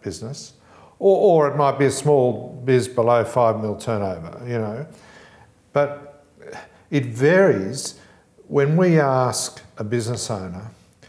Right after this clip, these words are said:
"Help us understand what you know about your customer base, provide us some information to dissect it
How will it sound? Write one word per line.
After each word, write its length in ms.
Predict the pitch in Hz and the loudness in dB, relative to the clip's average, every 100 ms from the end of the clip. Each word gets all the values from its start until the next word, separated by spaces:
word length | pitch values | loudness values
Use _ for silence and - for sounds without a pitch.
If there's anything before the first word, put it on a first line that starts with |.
| _ _ _ _ _ _ | _ _ _ _ _ _
"Help 260 | 175 196 | 0 0
us 120 | 208 | 0
understand 520 | 180 147 - 131 120 107 | 0 -2 -2 -2 -2 -2
what 200 | 123 104 | -4 -6
you 80 | |
know 180 | 110 107 | -4 -2
about 260 | 98 95 104 | -2 -4 -6
your 140 | 101 | -10
customer 480 | 98 - - - 92 | -8 -10 -10 -12 -12
base, 720 | 87 69 67 135 - - - _ _ _ _ _ _ _ _ | -14 -18 -18 -18 -18 -20 -20 _ _ _ _ _ _ _ _
provide 420 | 147 135 143 151 | -2 2 2 2
us 140 | 151 - | 0 -2
some 120 | 139 | -2
information 840 | 123 - 113 110 110 - 104 - - | -4 -4 -4 -2 -2 -4 -12 -14 -12
to 120 | 120 | -8
dissect 680 | 110 110 110 - 123 - - | -2 -2 -2 -2 -2 -2 -8
it 200 | - | -16